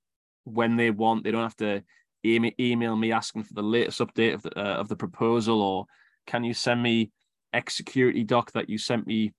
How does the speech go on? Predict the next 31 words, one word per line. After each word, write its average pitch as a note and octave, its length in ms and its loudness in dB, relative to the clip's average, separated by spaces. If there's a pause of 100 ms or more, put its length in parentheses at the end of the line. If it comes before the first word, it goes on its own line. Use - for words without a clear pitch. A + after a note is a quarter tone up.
(560)
two C3 180 0
months B2+ 240 -2
ago A#2+ 260 2
that's A2 220 -2
gone G#2+ 220 0
missing A#2 320 -2
in A2 100 0
the A2 120 2
inbox?" A2 520 -2 (500)
Um, G#2+ 480 -2 (1000)
it's A2+ 220 -6
a - 60 -8
collaborative A#2+ 560 2
space - 580 -2
that A2 180 2 (240)
everyone A#2 300 0
on A2+ 40 0
the A2+ 60 0
buying A2+ 300 2
side A2+ 340 -2
can A2+ 120 -4
access. A2 500 -4
And A2 120 0
this B2+ 140 0
is, C3 220 2 (340)
this C3+ 140 2
is C3+ 80 -6
kind D3 160 2
of, B2+ 60 2
I - 20 -4
think, B2+ 180 0